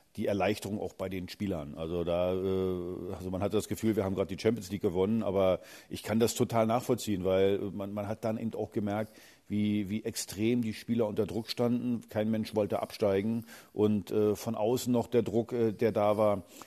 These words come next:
Also von daher, äh, äh, ist dann alles abgefallen, hat man richtig gemerkt. Dann spritzte der Champagner, die Bierflaschen. Paul hat dann, äh, eine riesen Dusche abgekriegt. Also das war schon, das war schon lustig in der, äh, in der Kabine. Und dann,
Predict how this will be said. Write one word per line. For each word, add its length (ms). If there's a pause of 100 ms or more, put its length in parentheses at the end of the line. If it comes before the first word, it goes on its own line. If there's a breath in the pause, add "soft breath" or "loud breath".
(160 loud breath)
Also 160
von 200
daher, 580
äh, 60
äh, 960
ist 180
dann 100
alles 220
abgefallen, 640
hat 120
man 100
richtig 220
gemerkt. 420
Dann 340
spritzte 420
der 100
Champagner, 520
die 100
Bierflaschen. 720 (420 loud breath)
Paul 240
hat 140
dann, 300
äh, 180
eine 180
riesen 240
Dusche 300
abgekriegt. 600
Also 520 (340 loud breath)
das 180
war 140
schon, 400
das 220
war 100
schon 220
lustig 340
in 180
der, 480
äh, 380
in 60
der 100
Kabine. 420
Und 320
dann, 260